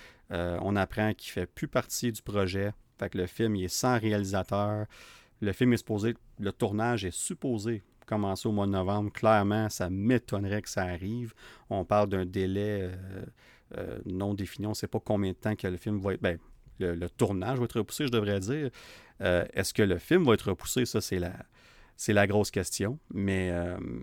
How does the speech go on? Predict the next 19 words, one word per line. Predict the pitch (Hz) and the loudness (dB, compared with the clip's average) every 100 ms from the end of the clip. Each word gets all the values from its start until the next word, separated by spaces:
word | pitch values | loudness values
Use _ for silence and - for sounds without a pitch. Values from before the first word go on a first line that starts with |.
| - - - - | -10 -16 -20 -2
tant | 117 | 0
qu'à | 117 | 2
moi, | 113 110 | 2 2
oui, | 92 95 | 0 -2
là, | 123 | -4
pour | - 104 | 0 0
être | 101 | 2
honnête | 104 104 | 0 0
avec, | 92 95 101 | -2 -6 -8
euh, | 92 90 | -6 -4
avec | 90 92 | -4 -4
vous | 95 | -2
autres, | 98 107 | -4 -4
puis | |
surtout | 107 113 | -6 -4
avec | 101 - | -4 -2
toi, | 110 | -2
Rudy, | 95 95 110 | -2 -4 -4
c'est | - 92 | -2 -4